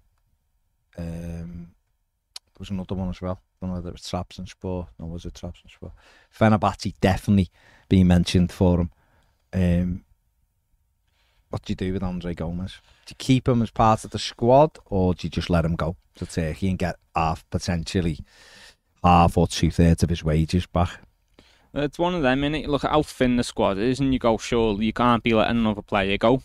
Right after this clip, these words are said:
Speaker 2: But then you look at the player in question, realise they're gonna play very little
Speaker 1: Mm.
Speaker 2: this year anyway, and he gets a big wage to be here and do basically nothing. And it makes sense from a financial standpoint to try and get some of that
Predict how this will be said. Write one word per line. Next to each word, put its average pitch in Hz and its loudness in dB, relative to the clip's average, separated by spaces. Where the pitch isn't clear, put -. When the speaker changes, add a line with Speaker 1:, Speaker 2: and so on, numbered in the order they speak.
Speaker 2:
But - -8
then 113 0
you 123 0
look 127 0
at 135 -10
the 123 -6
player 117 0
in 104 -4
question, 113 -4
realise 104 0
they're 98 0
gonna 123 -2
play 98 -6
very 104 -2
little 107 -4
Speaker 1:
Mm. 80 -4
Speaker 2:
this 110 -8
year 107 -4
anyway, 101 -2
and 98 -4
he 95 -8
gets - -6
a - -14
big 98 -6
wage 101 -4
to - -20
be 101 -4
here 104 -4
and 107 -4
do 107 -6
basically 104 -8
nothing. 104 -8
And 104 -6
it 117 2
makes 113 -2
sense 104 -4
from 120 -4
a 117 -4
financial 107 -4
standpoint 117 -2
to 101 -8
try 104 -6
and 98 -8
get - -6
some 113 -6
of 107 -4
that 101 -2